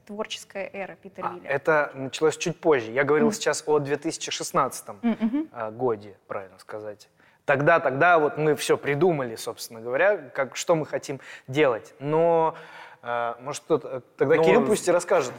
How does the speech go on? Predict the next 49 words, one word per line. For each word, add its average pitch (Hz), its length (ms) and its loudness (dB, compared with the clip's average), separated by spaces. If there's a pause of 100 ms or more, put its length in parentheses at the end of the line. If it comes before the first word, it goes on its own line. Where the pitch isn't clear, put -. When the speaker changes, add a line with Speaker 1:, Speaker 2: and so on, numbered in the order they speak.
(160)
Speaker 3:
на 127 60 -10
Speaker 2:
что 123 100 -2
Speaker 3:
самом 170 200 2
деле 160 120 0
Speaker 2:
случилось. 147 240 0
Speaker 3:
это 135 160 -8
чуть-чуть - 340 -10
позже 175 300 0
было, 123 200 -4
потому 117 280 -8
что - 160 -10
изначально 123 600 -4
мы 123 160 -10
просто 123 280 -12
снимали 127 300 -4
клипы, 156 340 -6
и - 20 -6
наша, 110 640 -6 (300)
ну, 127 100 -8
главная 123 460 0
какая-то 120 400 -10
идея 156 240 -4
была 120 180 -4
в - 60 -20
том, 151 120 -8
чтобы 120 220 -12
снимать 123 300 -6
клипы. 110 360 -10 (360)
Потому 127 120 -6
что 131 120 -4
мы 123 100 -4
придумали 127 400 -2
такой, 117 320 -6 (380)
грубо 127 260 -4
говоря, 110 240 -4
старый 120 320 -2
рэп, 185 280 -2
где 117 120 -10
мы 117 100 -6
использовали, 113 460 -8
как 120 160 -10
Дима 113 160 -12
сказал, 107 320 -10
словечки 151 460 -4
всякие 127 280 -10
вкусные, 127 400 -8
но 156 80 -4
при 143 160 -6
этом 123 280 -6